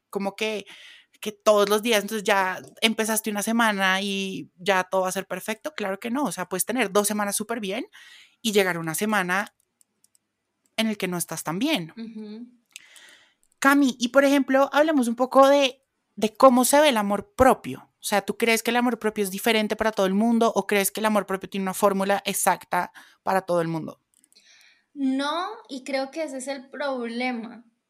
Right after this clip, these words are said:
Speaker 2: No solo con el amor propio, sino con muchas cosas de la vida. Como que nuestros papás crecieron en una generación donde las cosas se hacían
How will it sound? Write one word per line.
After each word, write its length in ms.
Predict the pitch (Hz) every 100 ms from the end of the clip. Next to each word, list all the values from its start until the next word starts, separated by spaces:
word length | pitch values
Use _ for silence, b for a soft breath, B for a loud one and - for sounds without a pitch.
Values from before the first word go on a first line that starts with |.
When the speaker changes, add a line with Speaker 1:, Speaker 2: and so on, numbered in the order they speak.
| _ _ _ _ -
Speaker 2:
No 240 | 247 262
solo 260 | 277 262 262
con 160 | 277
el 120 | 294
amor 280 | 302 277 247
propio, 300 | 220 226 240
sino 260 | 247 254 254
con 160 | 269
muchas 460 | 254 254 247 247 220
cosas 320 | - 226 226
de 100 | 226
la 140 | 233 226
vida. 360 | 226 196 - _
Como 260 | 226 214
que 580 | 214 214 214 208 - _ _ _
nuestros 420 | 233 247 247 254
papás 400 | 247 240 254 254
crecieron 480 | 262 262 269 262 254
en 60 | 269
una 180 | 254 233
generación 560 | 226 220 240 247 247
donde 240 | 220 208 220
las 200 | 226 240
cosas 280 | 220 214 214
se 60 | 240
hacían 440 | 240 220 202 202